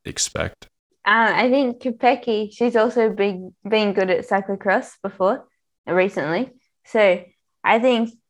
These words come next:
Speaker 2: she will have really good bike skills and be able to handle the cobbles well.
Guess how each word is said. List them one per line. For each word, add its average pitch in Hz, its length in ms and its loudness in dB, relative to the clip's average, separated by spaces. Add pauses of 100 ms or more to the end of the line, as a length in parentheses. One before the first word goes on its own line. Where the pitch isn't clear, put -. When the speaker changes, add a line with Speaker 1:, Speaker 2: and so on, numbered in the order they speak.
(120)
Speaker 2:
she 208 380 -2
will 190 240 -2
have 185 320 0
really 180 260 2
good 165 240 -4
bike 160 220 -4
skills 175 460 -4
and 170 320 -10
be 202 80 -4
able 165 140 0
to 170 60 -2
handle 170 400 -2
the 165 100 -2
cobbles 175 360 -2
well. 170 380 0